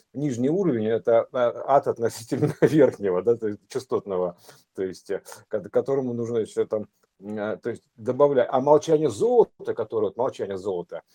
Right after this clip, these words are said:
интересно, там же много можно по, по-разному трактовать это молчание золота, да, а слово — серебро. То есть молчание — это протора, то есть вот этот золотой код золота, вот это вот,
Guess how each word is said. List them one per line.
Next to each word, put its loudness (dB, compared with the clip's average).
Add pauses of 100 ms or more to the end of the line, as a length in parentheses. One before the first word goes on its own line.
(140)
интересно, -8
там -4
же -2
много 4
можно -4
по, -18
по-разному 2
трактовать -2
это -16
молчание -4
золота, -4
да, 0 (220)
а -8
слово — -2
серебро. -8 (380)
То -8
есть -12 (100)
молчание — 2
это -2 (300)
протора, 2 (400)
то -8
есть -6
вот -6
этот -4
золотой 4
код 0 (280)
золота, -4 (380)
вот -4
это -6
вот, -6